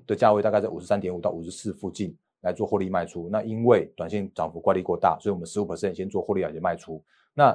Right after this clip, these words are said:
讲到这里为止，讲到这里为止，我再次提醒大家，这个不叫做是炫耀文，不叫做是什么恭喜会员之类的。我只是要想，我只是想把我们最近的一些教学的内容，然后把它贴近到我的一个实战的一个操作，就是我们的会员的一个带单的操作，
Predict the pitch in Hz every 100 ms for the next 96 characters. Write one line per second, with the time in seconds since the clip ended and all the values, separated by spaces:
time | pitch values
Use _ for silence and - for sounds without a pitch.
0 | - - 110 156 165 117 113 117 107 82
1 | _ _ _ _ 107 127 131 98 98 87
2 | - _ - 101 143 127 127 117 101 98
3 | 87 92 - 87 85 - - 139 107 -
4 | - 123 107 104 95 101 - 110 98 85
5 | 78 73 - 98 85 110 101 104 92 107
6 | 85 78 98 101 85 101 85 78 87 90
7 | 78 76 - _ _ - 147 143 - 147
8 | 123 - 85 78 _ _ 131 117 131 131
9 | 90 87 - 87 - 95 95 - 147 120
10 | 139 113 95 98 113 - 110 110 85 87
11 | 113 90 78 71 _ _ _ 107 - 92
12 | 104 - 131 123 123 101 113 90 82 92
13 | 98 90 - 85 85 92 85 87 85 -
14 | 92 - 82 - 110 107 90 90 123 90
15 | 80 90 87 98 95 90 87 85 - 85